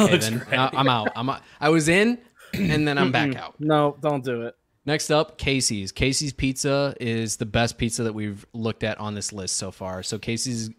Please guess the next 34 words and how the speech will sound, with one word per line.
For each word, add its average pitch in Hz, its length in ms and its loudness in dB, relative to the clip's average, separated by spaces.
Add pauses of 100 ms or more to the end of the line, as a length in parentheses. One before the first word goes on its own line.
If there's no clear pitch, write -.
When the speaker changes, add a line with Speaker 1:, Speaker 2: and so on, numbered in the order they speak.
Speaker 2:
and 131 180 0
their 165 80 2
burgers 117 520 -2 (360)
kinda 269 320 -8
hit. - 300 -6 (1300)
Bottom 147 180 0
Speaker 1:
I 135 40 0
Speaker 2:
of - 40 0
Speaker 1:
don't 214 80 2
know 185 40 2
Speaker 2:
C, 147 40 4
Speaker 1:
that 131 40 4
I've 123 100 2
ever 117 140 0
Speaker 2:
bottom 135 220 4
Speaker 1:
had 113 100 2
their 92 40 -10
burgers. 98 560 -4
It 123 120 -4
is, 127 60 0
Speaker 2:
bottom 139 220 0
of 117 60 2
Speaker 1:
as 147 160 4
Speaker 2:
B 165 60 2
Speaker 1:
of 135 60 -2
Speaker 2:
tier. 120 60 -4
Speaker 1:
right 127 160 4
now, 117 200 -2
top 120 220 -4
of 104 160 -12
A 107 200 -4
tier 90 280 -12
for - 160 -18
me - 280 -20